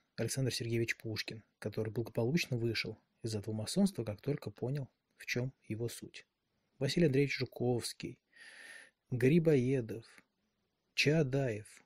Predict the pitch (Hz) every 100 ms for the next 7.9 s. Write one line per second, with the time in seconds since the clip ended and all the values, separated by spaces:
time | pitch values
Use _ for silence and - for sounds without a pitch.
0 | _ 147 165 - 117 117 - 113 110 107
1 | 104 - 190 147 110 131 123 117 _ _
2 | _ - - - - 123 110 143 147 110
3 | - 110 113 110 107 104 101 101 107 143
4 | 180 _ _ _ _ - - - - -
5 | _ - 120 151 185 151 147 135 117 107
6 | 98 110 - 107 104 98 123 165 - 185
7 | 165 - 143 139 135 131 127 -